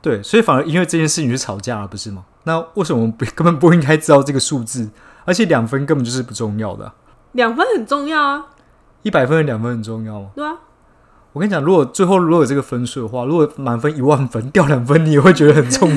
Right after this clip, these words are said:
Speaker 1: 要啊。
Speaker 2: <laughs> 没有啊，因为它设计就是只有到一百分啊。
Speaker 1: 嗯，那如果掉零点一分，零点零一？
Speaker 2: 我就问说，为什么你少爱我零点零一分？
Speaker 1: 那你觉得这个爱情健康吗？
Speaker 2: 那个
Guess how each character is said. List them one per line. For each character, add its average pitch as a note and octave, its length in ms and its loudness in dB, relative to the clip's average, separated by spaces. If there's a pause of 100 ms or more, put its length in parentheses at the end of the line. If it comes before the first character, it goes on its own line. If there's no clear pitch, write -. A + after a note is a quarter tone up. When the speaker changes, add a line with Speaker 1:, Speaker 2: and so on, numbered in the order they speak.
Speaker 1:
要 E3 100 4
啊。 C3+ 160 -2 (120)
Speaker 2:
<laughs> A3+ 120 -14
没 C4+ 100 0
有 G4+ 160 4
啊， C#4+ 180 -2
因 E4+ 140 -2
为 F4 120 0
它 E4+ 120 -2
设 D#4+ 220 -2
计 C4+ 160 -6
就 D4+ 100 -4
是 C4 80 -8
只 A#3+ 120 -8
有 G#3 80 -4
到 G3+ 180 -10
一 G#3+ 60 -8
百 F3+ 200 -14
分 E3+ 220 -18
啊。 F#3 140 -18 (760)
Speaker 1:
嗯， A2 200 -10
那 D#3+ 60 -2
如 F3+ 120 2
果 D3+ 100 4
掉 D#3 240 2
零 C3+ 300 -4
点 C3 180 -4
一 A#2+ 240 -10
分， A2 240 -16 (100)
零 - 20 -18
点 C#3+ 180 -2
零 A2+ 180 -6
一？ G#2+ 160 -14 (840)
Speaker 2:
我 A3 140 -4
就 F#4 220 -2
问 E4 160 0
说， D#4 140 -4
为 E4 100 -2
什 C#4 120 -6
么 G3 120 -8
你 G3+ 140 -8
少 F#3+ 440 -12
爱 A3+ 220 -6
我 G3 160 -8
零 A3 260 -6
点 A#3+ 240 -4 (280)
零 A#3 260 -10
一 A#3 160 -4
分？ G#3+ 440 -12 (480)
Speaker 1:
那 G3+ 120 2
你 D3 60 -4
觉 C#3+ 60 -2
得 C#3 40 0
这 D3+ 100 2
个 E3 80 0
爱 E3 120 0
情 A#2+ 220 -6
健 A#2+ 220 -6
康 G#2+ 200 -12
吗？ G2 140 -16 (580)
Speaker 2:
那 A4+ 260 -2
个 C4 80 -8